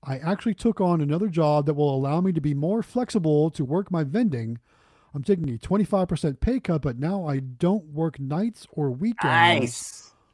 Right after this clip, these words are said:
Speaker 1: Plus it's four tens." That's awesome.
Speaker 2: Dude, that is
Speaker 1: And then
Speaker 2: awesome.
Speaker 1: with four tens too, you get that one weekday during the week too. Yeah, that's
Speaker 2: Yeah.
Speaker 1: really cool.
Speaker 2: Well, that means you
Speaker 1: For
Speaker 2: can
Speaker 1: a
Speaker 2: put,
Speaker 1: while,
Speaker 2: focus on your side
Speaker 1: I
Speaker 2: hustle
Speaker 1: actually
Speaker 2: and
Speaker 1: worked four tens in the call center.
Speaker 2: Yeah, work on your side
Speaker 1: Yeah.
Speaker 2: hustle, make up the twenty-five percent easy.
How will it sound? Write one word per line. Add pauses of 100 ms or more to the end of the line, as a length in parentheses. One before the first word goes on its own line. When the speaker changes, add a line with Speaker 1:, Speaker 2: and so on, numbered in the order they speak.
(180)
Speaker 1:
Plus
it's
four
tens." (320)
That's
awesome. (280)
Speaker 2:
Dude,
that
is
Speaker 1:
And
then
Speaker 2:
awesome.
Speaker 1:
with
four
tens
too,
you
get
that
one
weekday
during
the
week
too.
Yeah,
that's
Speaker 2:
Yeah.
Speaker 1:
really
cool. (500)
Speaker 2:
Well,
that
means
you
Speaker 1:
For
Speaker 2:
can
Speaker 1:
a
Speaker 2:
put,
Speaker 1:
while,
Speaker 2:
focus
on
your
side
Speaker 1:
I
Speaker 2:
hustle
Speaker 1:
actually
Speaker 2:
and
Speaker 1:
worked
four
tens
in
the
call
center. (440)
Speaker 2:
Yeah,
work
on
your
side
Speaker 1:
Yeah.
Speaker 2:
hustle,
make
up
the
twenty-five
percent
easy.